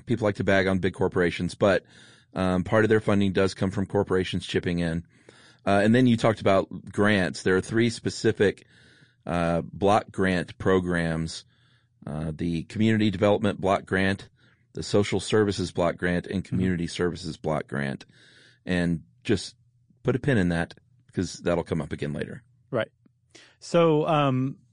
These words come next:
Speaker 2: again, though, most of the funding comes from things other than the federal government, right? And, and that fu-, th-,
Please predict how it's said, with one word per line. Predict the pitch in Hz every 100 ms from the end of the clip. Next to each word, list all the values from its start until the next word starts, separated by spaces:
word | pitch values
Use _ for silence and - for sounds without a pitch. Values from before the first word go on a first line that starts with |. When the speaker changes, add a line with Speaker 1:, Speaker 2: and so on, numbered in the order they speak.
| _ _ -
Speaker 2:
again, | 151 196 185
though, | 165 147 147 -
most | 175 170 180 175 -
of | 165
the | 151
funding | - 151 143 135
comes | - 139 135 -
from | - 127 123 127
things | - 135 123 -
other | 131 131 131
than | 120 120
the |
federal | 110 123 113 110
government, | 117 107 110 113 -
right? | 123 135 156 _ _ - - - -
And, | 139 -
and | 160 143 147 - _ _ -
that | 160 156
fu-, | - 220 147 -
th-, | 185